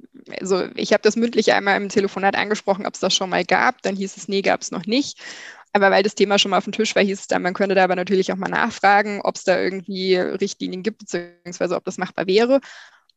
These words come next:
Und dann habe ich das schriftlich noch mal angesprochen und habe dann aber tatsächlich auch eine Begründung dazu geschrieben. Und das war mit einer Begründung, die ich von Sheryl Sandberg, glaube ich, mal in ihrem Buch damals vor der Ewigkeit gelesen hatte,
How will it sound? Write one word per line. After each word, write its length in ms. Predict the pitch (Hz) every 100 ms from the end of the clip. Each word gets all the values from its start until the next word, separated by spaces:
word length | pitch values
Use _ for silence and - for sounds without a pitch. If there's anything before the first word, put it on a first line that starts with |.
| _ _ -
Und 100 | 214
dann 120 | 220
habe 100 | 214
ich 60 | 214
das 140 | 190 -
schriftlich 360 | 220 - 220
noch 100 | 220
mal 100 | 196
angesprochen 640 | - 226 247 - 214 208
und 100 | 202 214
habe 120 | -
dann 160 | 202 - -
aber 180 | - 196
tatsächlich 500 | 214 - 208 214 196
auch 40 |
eine 100 | 196
Begründung 360 | 190 - 226 254
dazu 280 | 233 - 208
geschrieben. 440 | 220 - 226 220
Und 140 | 208 180
das 200 | 196 -
war 380 | 196 190 190 -
mit 300 | 196 208 220
einer 80 |
Begründung, 460 | 208 202 208 220 220
die 80 | 196
ich 100 | -
von 140 | 202
Sheryl 280 | - 202 185
Sandberg, 460 | - 226 254 220 214
glaube 280 | 185 196
ich, 100 | 220
mal 180 | 202 190
in 80 | 202
ihrem 160 | 202 196
Buch 160 | 208
damals 360 | - 208 196 -
vor 280 | - 214 214
der 100 | -
Ewigkeit 500 | 208 226 - 208 214
gelesen 380 | 226 214 202 220
hatte, 260 | 196 214